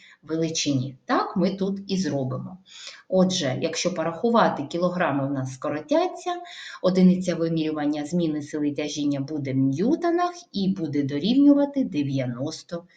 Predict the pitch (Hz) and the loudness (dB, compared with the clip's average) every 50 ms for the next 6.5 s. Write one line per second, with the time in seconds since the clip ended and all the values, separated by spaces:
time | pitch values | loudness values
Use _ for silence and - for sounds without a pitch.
0 | - - _ - 143 147 135 135 135 127 131 - - - - - - - _ _ | -20 -20 _ 0 2 2 4 2 0 0 -4 -8 -14 -14 -14 -18 -20 -20 _ _
1 | _ _ _ _ _ _ _ _ _ _ _ _ _ _ _ _ _ _ _ _ | _ _ _ _ _ _ _ _ _ _ _ _ _ _ _ _ _ _ _ _
2 | _ _ _ _ _ - - - - - - _ _ 220 220 226 233 269 302 311 | _ _ _ _ _ -20 -18 -18 -18 -18 -20 _ _ 6 8 10 10 10 8 8
3 | 302 339 339 330 339 349 349 349 - - 180 - 160 156 156 151 143 147 147 147 | 6 4 0 0 0 0 -2 -4 -8 -12 -10 -8 -6 -6 -6 -8 -10 -8 -8 -8
4 | 143 139 165 160 190 214 220 220 220 - - 151 131 131 131 151 147 151 151 151 | -6 -4 -4 -4 -2 -2 -2 -4 -4 -6 -8 -8 -8 -6 -6 -6 -8 -8 -8 -12
5 | - - - - 151 139 135 127 123 131 - - - - - - _ - - - | -16 -20 -4 -2 0 2 2 0 -2 -6 -10 -10 -12 -12 -14 -20 _ -18 -16 -16
6 | - - - - 196 220 220 - - | -16 -16 -2 4 4 4 4 4 0